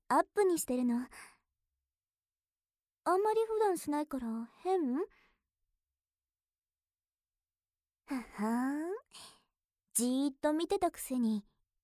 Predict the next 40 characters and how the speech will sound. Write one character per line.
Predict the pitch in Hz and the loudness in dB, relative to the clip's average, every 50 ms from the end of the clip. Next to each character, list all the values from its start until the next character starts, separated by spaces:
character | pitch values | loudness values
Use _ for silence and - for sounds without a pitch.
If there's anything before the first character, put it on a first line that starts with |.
| _ _ _ _ _ _ | _ _ _ _ _ _
い | - 240 208 | -4 -4 -4
き | - 240 269 | -4 -2 0
な | 277 277 | 0 0
り | 277 277 | 0 0
目 | 285 294 285 | 0 0 -2
を | 254 | -2
そ | 208 - - 202 | -4 -4 -4 -2
ら | 214 254 | -2 -2
し | 294 - | -2 -2
た | - 277 285 | -4 -4 -4
っ | |
て | - - - 240 | -4 -4 -6 -6
こ | - - 202 | -6 -6 -10
と | - 220 214 | -8 -8 -10
は、 | 214 202 190 190 185 185 185 - - - - _ _ _ _ _ _ _ _ _ _ _ _ _ _ _ _ _ _ _ _ _ _ _ - | -8 -8 -8 -8 -8 -10 -12 -16 -20 -20 -20 _ _ _ _ _ _ _ _ _ _ _ _ _ _ _ _ _ _ _ _ _ _ _ -2
も | 254 269 294 | 2 2 4
し | 311 - | 2 2
か | - 240 226 | 0 -4 -6
し | - - | -6 -6
て、 | - 240 226 - _ _ _ _ _ _ _ _ _ _ _ _ | -8 -10 -12 -12 _ _ _ _ _ _ _ _ _ _ _ _
私 | - 233 226 - - 269 262 - | 4 4 4 4 2 -2 -2 -2
の | 285 277 262 254 | -2 -4 -4 -6
ア | 254 | -6
ッ | 254 | -8
プ | - - 294 | -6 -4 -6
ス | 277 - | -4 -2
タ | - 339 349 | 2 2 4
イ | 381 370 | 4 4
ル、 | 320 285 254 233 - - - - _ _ _ _ _ _ _ _ _ - | 2 -2 -4 -6 -10 -16 -20 -20 _ _ _ _ _ _ _ _ _ -12
す | - - - | -8 -4 -2
ご | 240 247 269 | 0 0 -2
く | 285 - 254 233 | -2 -4 -8 -12
気 | - - - 202 | -8 -6 -4 -2
に | 208 214 | 0 0
入 | 247 269 | 0 -2
っ | - | -2
ち | - 320 | -2 -2
ゃ | 311 | -2
っ | |
た？ | 311 _ - 339 | -2 _ -6 -6